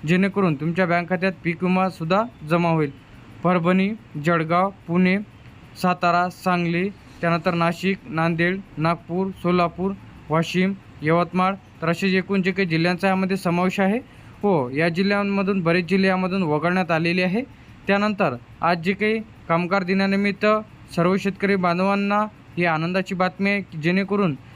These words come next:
ज्या शेतकऱ्यांची केवायसी अधिके बाकी राहिलेली असेल, तर अशा सर्व शेतकरी बांधवांनी लवकरात लवकर तुम्ही तुमची केवायसी करून घ्या,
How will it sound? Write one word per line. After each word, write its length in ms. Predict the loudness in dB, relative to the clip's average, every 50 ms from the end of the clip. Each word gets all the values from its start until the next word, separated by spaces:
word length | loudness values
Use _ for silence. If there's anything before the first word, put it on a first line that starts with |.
| -12 -4
ज्या 120 | -2 0 0 0
शेतकऱ्यांची 520 | -2 -4 -4 -2 -2 -2 0 0 -2 -4 -6
केवायसी 440 | -2 0 0 2 2 2 2 0 0
अधिके 280 | 0 0 -2 -2 -2
बाकी 260 | 0 0 0 0 0
राहिलेली 340 | 0 2 2 2 2 0 0
असेल, 300 | 0 0 0 -2 -2 -4 -6 -10 -14 -20 -14 -6 -2
तर 60 | 0
अशा 200 | 0 0 0 0
सर्व 200 | -2 0 0 0 0
शेतकरी 360 | 0 -2 -4 -2 0 0 0
बांधवांनी 520 | 2 2 0 2 2 2 2 2 2 2
लवकरात 300 | 0 0 0 0 0 0 0
लवकर 220 | 0 0 -2 -2
तुम्ही 300 | -2 0 0 0 0 0
तुमची 360 | 0 -2 -4 -2 0 0 0 0
केवायसी 360 | 0 0 0 0 2 0 0
करून 260 | -2 0 0 2 2
घ्या, 140 | 2 2 0